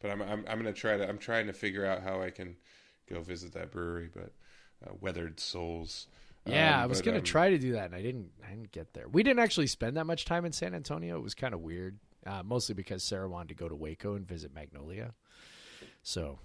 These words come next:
Speaker 2: so we did that for a day.
Speaker 1: I don't even
Speaker 2: That was
Speaker 1: know
Speaker 2: a
Speaker 1: what
Speaker 2: lot
Speaker 1: that
Speaker 2: of time in
Speaker 1: is.
Speaker 2: the car.
Speaker 1: You were sending me pictures. I, I had no idea what it was. I was
Speaker 2: <laughs> You
Speaker 1: like,
Speaker 2: don't
Speaker 1: "What
Speaker 2: know
Speaker 1: is"
Speaker 2: what the Magnolia silos are?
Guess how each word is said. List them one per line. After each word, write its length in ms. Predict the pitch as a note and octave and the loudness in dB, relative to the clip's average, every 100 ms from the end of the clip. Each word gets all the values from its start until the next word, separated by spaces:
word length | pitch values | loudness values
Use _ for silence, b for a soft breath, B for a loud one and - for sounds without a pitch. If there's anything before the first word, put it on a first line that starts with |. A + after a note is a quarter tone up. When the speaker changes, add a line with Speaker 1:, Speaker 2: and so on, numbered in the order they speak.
| - - _ - | -20 -20 _ 4
Speaker 2:
so 120 | G3 | 8
we 120 | A#3 | 12
did 160 | A3 F3 | 12 12
that 200 | F3+ - | 8 8
for 140 | C#3 | 4
a 80 | A2+ | 4
day. 260 | A2+ A2+ - b b b b b | 2 0 -2 b b b b b
Speaker 1:
I 60 | C3 | 0
don't 120 | C#3 | 2
even 100 | C3 | 8
Speaker 2:
That 80 | E3 | 8
was 100 | D#3+ | 10
Speaker 1:
know 60 | |
Speaker 2:
a 20 | D#3 | 10
Speaker 1:
what 60 | |
Speaker 2:
lot 60 | C#3 | 8
Speaker 1:
that 60 | B2 | 6
Speaker 2:
of 40 | |
time 180 | C3+ B2+ | 4 4
in 60 | A#2+ | 2
Speaker 1:
is. 60 | |
Speaker 2:
the 80 | A2+ | 0
car. 160 | A#2+ A2 | 2 4
Speaker 1:
You 60 | |
were 80 | A#2+ | 4
sending 280 | - C#3+ B2+ | 4 2 2
me 100 | A2 | 0
pictures. 520 | A2 G2+ - F#2+ F#2+ | 0 -2 -2 -2 0
I, 220 | G#2 G#2+ | 2 2
I 80 | G2+ | 4
had 300 | - D#4+ - | 8 8 10
no 160 | A3 - | 6 6
idea 280 | - - G3 | 4 4 2
what 100 | - | 2
it 80 | F2+ | 0
was. 540 | F#3 F2+ F2+ - - - | 0 0 -2 -6 -4 -2
I 60 | |
was 140 | - A#3 | 2 8
Speaker 2:
<laughs> 0 | |
You 80 | |
Speaker 1:
like, 60 | F4 | 12
Speaker 2:
don't 140 | F#4 G3+ | 12 12
Speaker 1:
"What 40 | |
Speaker 2:
know 120 | A#3+ D#4 | 12 12
Speaker 1:
is" 60 | A3+ | 10
Speaker 2:
what 40 | |
the 80 | C4+ | 6
Magnolia 720 | A#3+ B3 G3 A3+ B3+ B3+ G3+ | 8 8 10 10 10 10 6
silos 640 | - B2+ E3 G#3 A3+ G#3+ | 6 4 6 10 10 10
are? 340 | G#3 G#3+ C4+ | 8 8 6